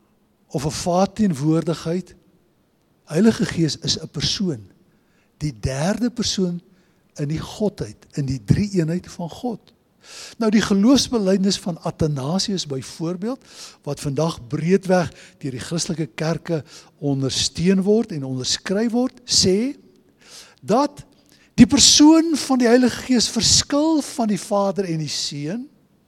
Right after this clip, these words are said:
maar hulle is een Godheid met gelyke eer en gelyke ewige heerlikheid.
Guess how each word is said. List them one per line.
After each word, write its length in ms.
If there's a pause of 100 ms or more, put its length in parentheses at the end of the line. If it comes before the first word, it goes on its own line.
(920)
maar 640 (880)
hulle 200
is 200
een 300
Godheid 720 (440)
met 240
gelyke 480
eer 400 (240)
en 160
gelyke 640 (240)
ewige 400
heerlikheid. 640